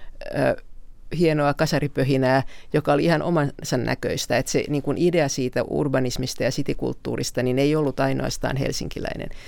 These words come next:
Ja sitten olisi niin kuin hyvin kiinnostavaa tarkastella niitä, ö, kirkonkyliä, taajamia, muita kuntia, joissa esimerkiksi rakennettiin kunnantaloja ja pankkikonttoreita ja kulttuuritaloja ja näin. Et, et,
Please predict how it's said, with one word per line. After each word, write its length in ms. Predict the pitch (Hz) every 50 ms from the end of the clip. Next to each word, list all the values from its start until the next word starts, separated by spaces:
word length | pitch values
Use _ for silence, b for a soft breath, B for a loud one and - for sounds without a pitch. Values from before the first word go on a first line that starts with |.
| B B B
Ja 80 | 160
sitten 300 | - 180 160 - - 160
olisi 240 | 156 156 165 - - b b b b b b b
niin 120 | - 151 -
kuin 280 | - 147 - - 180
hyvin 280 | 185 185 180 170 151 147
kiinnostavaa 680 | - 170 165 151 143 139 - - - 139 127 127 135 131
tarkastella 640 | - 127 120 - - 131 - - 123 123 123 127 123 b b b b b b b b b b b b -
niitä, 420 | - 165 160 151 143 - 143 - - - - - - - - - - - - - - 147
ö, 160 | 143 120 - - - - - - - - - - - - -
kirkonkyliä, 800 | - 156 151 143 - 147 135 131 - 139 131 131 131 127 127 127 -
taajamia, 640 | - 143 139 135 131 127 127 123 123 127 127 123 120 - - - - - - - -
muita 300 | 147 151 151 139 - 135
kuntia, 540 | - - 147 143 131 131 - - 127 127 131 b b b b b b b
joissa 400 | - 165 151 151 - - - 123
esimerkiksi 580 | 113 139 - 147 131 131 123 127 131 127 - -
rakennettiin 640 | 131 135 - 120 123 123 123 - - - 131 117 113
kunnantaloja 800 | - - 127 127 120 120 123 120 - 120 123 120 120 127 120 117
ja 160 | 120 123 - - - - -
pankkikonttoreita 1080 | - 131 127 127 - - - - - - 131 127 - - 135 123 123 135 135 - -
ja 140 | 117 120 131
kulttuuritaloja 880 | - - - - - - - - 131 - - 117 120 139 139 - - -
ja 120 | 95 98 -
näin. 240 | 127 127 117 107
Et, 140 | 135 - - -
et, 120 | 127